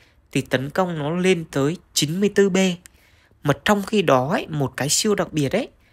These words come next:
thì nó chỉ là hai B thôi. Hay là S siêu đặc biệt nó cũng chỉ là hai B thôi, nó rất là phèn. Thì họ, mình nghĩ cái này nó mới fit.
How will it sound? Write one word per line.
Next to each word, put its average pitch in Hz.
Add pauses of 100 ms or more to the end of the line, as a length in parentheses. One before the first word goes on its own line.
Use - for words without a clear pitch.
(120)
thì 143
nó 123
chỉ 135
là 113
hai 175
B 175 (220)
thôi. 175 (300)
Hay 170
là 151
S 139
siêu 185
đặc 147
biệt 131
nó 131
cũng -
chỉ 135
là 120
hai 160
B 170 (200)
thôi, 160
nó 147
rất 285
là 151
phèn. 143 (920)
Thì 147
họ, 151 (180)
mình 139
nghĩ -
cái 196
này 196
nó 131
mới 165
fit. 277